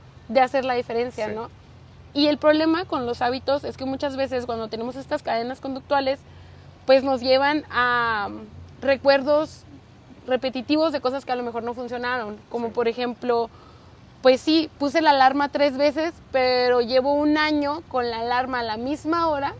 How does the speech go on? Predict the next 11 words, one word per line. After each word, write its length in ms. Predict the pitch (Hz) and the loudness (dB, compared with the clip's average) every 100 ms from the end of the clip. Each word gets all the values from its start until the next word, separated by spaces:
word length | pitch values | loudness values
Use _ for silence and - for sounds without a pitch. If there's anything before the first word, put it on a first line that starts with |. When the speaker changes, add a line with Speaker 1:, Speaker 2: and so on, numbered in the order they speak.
| - - - - - - - | -16 -20 -20 -20 -20 -20 -16
Speaker 1:
y 120 | - 247 | -12 2
cada 300 | 285 311 320 | 8 8 6
que 120 | 320 | 2
la 120 | 311 | 2
prendo, 520 | 311 320 320 302 294 | 2 2 2 2 0
en 160 | 277 262 | 0 0
vez 160 | 247 | 0
de 80 | 233 | -2
ponerme 640 | 262 247 240 247 262 285 311 | -2 -2 0 0 0 -2 -2
la 180 | 240 | -2
ropa 600 | 226 226 262 277 320 320 | -2 4 4 6 4 2